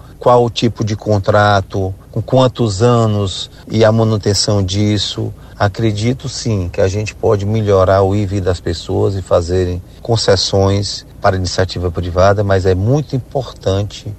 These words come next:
a gente perceber como é que se dará isso,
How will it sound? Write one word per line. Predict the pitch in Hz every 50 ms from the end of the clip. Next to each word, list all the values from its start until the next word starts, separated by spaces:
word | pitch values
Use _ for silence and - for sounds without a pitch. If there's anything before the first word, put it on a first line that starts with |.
| - - -
a | - - 92 95
gente | 92 87 87 98 98 98 92 - -
perceber | - - 107 98 - - - 95 87 82 80 85 90 98 101 104 113 - - - - -
como | - - 135 147 147 143 131
é | 127 117
que | - -
se | - 123
dará | 101 98 95 95 92 87 85
isso, | 85 87 95 101 98 - - - - -